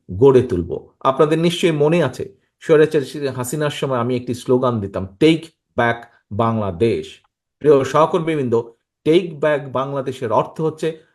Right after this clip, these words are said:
মানুষের রাজনৈতিক অধিকারকে ফিরিয়ে আনা, মানুষের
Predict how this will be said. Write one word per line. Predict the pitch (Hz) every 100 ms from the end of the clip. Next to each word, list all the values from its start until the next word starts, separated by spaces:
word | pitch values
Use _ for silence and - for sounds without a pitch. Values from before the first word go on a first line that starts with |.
| -
মানুষের | 104 139 135 135 104
রাজনৈতিক | 110 110 113 113 104
অধিকারকে | 110 160 180 175 170
ফিরিয়ে | 170 - 151 156
আনা, | 147 143 143 _ _ -
মানুষের | 143 151 147 131 -